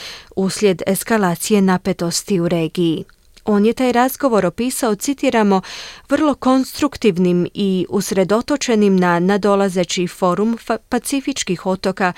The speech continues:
i poziciju Australije kao odabranog sigurnosnog partnera na Pacifiku." Novo izvješće je potvrdilo da se nedostatak radne snage u sektoru skrbi za osobe treće životne dobi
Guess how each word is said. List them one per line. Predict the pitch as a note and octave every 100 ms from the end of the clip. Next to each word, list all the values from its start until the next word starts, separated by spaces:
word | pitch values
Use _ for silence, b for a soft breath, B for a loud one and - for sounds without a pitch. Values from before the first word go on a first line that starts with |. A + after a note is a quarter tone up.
| B B B -
i | B3+
poziciju | D4+ C4 G#3+ G#3 A3+ F3+
Australije | E3+ E3 - A3 A3+ C4 B3+
kao | A#3+ A#3+ G#3+ G#3
odabranog | A3 A3 A3+ G#3+ A#3 A#3 A#3+
sigurnosnog | - C4 G#3+ G#3 F3 E3 - A3+ A#3
partnera | - F#3 E3 - F#3+ F#3+ G3 -
na | F#3+ E3 D#3+
Pacifiku." | - A3 - D#3+ - F3+ - - - B B B B B B B B B B B B B B
Novo | C4+ C4+ B3
izvješće | A#3+ A3+ G3+ A3+ G3+ - G#3
je |
potvrdilo | G3 G#3+ - G#3 G#3 A3 G#3
da | F#3+ F#3
se | - G3
nedostatak | G3 G3+ - G#3+ G3 G#3+ G#3+
radne | G3+ F#3 F#3+
snage | F#3 - F#3+ F3+ F3+
u | F#3
sektoru | - G3 - A3 G3
skrbi | F#3+ - A3 G3 G3+
za | G3+
osobe | A3 - A#3 G3
treće | - D4 C#4 G#3
životne | D#3+ G3+ G#3+ A3 G#3 D#3+
dobi | G#3 A#3 G3+